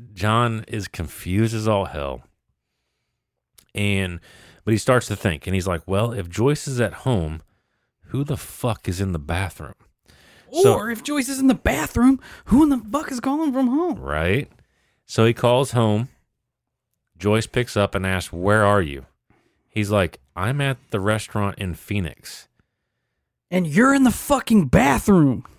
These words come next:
Speaker 1: Yeah. John, well, right, right out of the gate, John didn't explain the situation to Joyce right away. He says, "You have to trust me.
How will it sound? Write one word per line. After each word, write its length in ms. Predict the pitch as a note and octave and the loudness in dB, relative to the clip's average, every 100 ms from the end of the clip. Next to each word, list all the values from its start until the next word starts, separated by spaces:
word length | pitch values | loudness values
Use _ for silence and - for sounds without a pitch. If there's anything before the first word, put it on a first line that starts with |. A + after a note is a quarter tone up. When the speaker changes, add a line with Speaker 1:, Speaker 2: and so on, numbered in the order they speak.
| _ _ _ _ _ _ G2 | _ _ _ _ _ _ -4
Speaker 1:
Yeah. 260 | G2 D2 - _ _ _ _ _ _ _ _ F2+ | -2 -2 -8 _ _ _ _ _ _ _ _ -10
John, 380 | F#2 C3 E3+ B2 | -2 2 2 2
well, 340 | C#3 C3+ A2 | 2 2 0
right, 320 | B2+ C3 A2+ - _ | 0 0 0 -12 _
right 260 | B2 C3 | -2 0
out 120 | D#3 D#3 | 2 0
of 80 | |
the 60 | A2 | 0
gate, 320 | G2+ A#2+ G2 | 0 0 -2
John 320 | F#2+ G#2+ A2+ | -2 0 2
didn't 500 | A2 A2 G#2 G2 E2+ _ - | 0 -2 -4 -6 -8 _ -16
explain 400 | F#2 - G#2 G2 | -14 -6 -4 -2
the 60 | |
situation 680 | - F#2+ - F2+ F#2 - F2+ | -2 -4 -2 -2 -2 -4 -8
to 60 | D#2+ | -8
Joyce 380 | F2 F2 D#2+ F2+ | -4 -2 -4 -4
right 160 | D#2+ | -6
away. 240 | D#2+ D#2+ D2 | -4 -8 -8
He 100 | F#2 | -8
says, 500 | - A#2 A2+ G2+ - _ _ _ _ | -4 -2 0 -2 -8 _ _ _ _
"You 160 | F#2+ F2+ | -10 -6
have 260 | F#2+ A2+ - | -2 -2 -2
to 80 | - | -6
trust 360 | - G#2 - | 0 0 0
me. 280 | F#2+ F#2 E2+ | -4 -4 -6